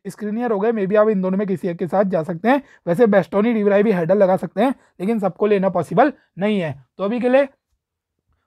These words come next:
वैसे तो मैं एक भी डिफेंडर इंटर मिलान का पिक नहीं कर रहा हूँ, maybe आपको चूज करना है, आप डमफ्राइज या स्क्रिनियर के साथ जा सकते हैं। क्या भरोसा, इंटर अपने घर में एक रैंडम क्लीन शीट रख ले या एक गोल ड्रॉ करा बैठे, तो उस केस में डिफेंडर अच्छे खासे पॉइंट हमें दे सकते हैं। मिडफील्ड में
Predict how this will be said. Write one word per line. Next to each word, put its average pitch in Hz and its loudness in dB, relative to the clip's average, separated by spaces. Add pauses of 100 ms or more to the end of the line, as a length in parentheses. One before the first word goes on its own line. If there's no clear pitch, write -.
(120)
वैसे 175 0
तो 233 0
मैं 240 2
एक 208 2
भी 233 0
डिफेंडर 214 -2
इंटर 214 2
मिलान 208 0
का 208 4
पिक 202 0
नहीं 202 2
कर 180 4
रहा 214 6
हूँ, 240 4
maybe 202 4
आपको 190 2
चूज 185 -2
करना 175 -4
है, 214 4
आप 214 4
डमफ्राइज 175 0
या 202 2
स्क्रिनियर 170 -4
के 175 -4
साथ 170 2 (300)
जा 180 4
सकते 196 0
हैं। 226 2
क्या 202 2
भरोसा, 208 2 (300)
इंटर 196 2
अपने 220 2
घर 175 0
में 214 0
एक 202 0
रैंडम 175 0
क्लीन 196 -4
शीट 208 -2
रख 190 4
ले 202 2
या 220 6
एक 208 0
गोल 170 -2
ड्रॉ 196 2
करा 190 4
बैठे, 196 2
तो - -8
उस 208 -2
केस 214 0
में 226 0
डिफेंडर 185 0
अच्छे 196 0
खासे 185 -2
पॉइंट 170 -4
हमें 214 0 (280)
दे 208 4
सकते 151 -4
हैं। 139 -10 (260)
मिडफील्ड 214 -2
में 285 2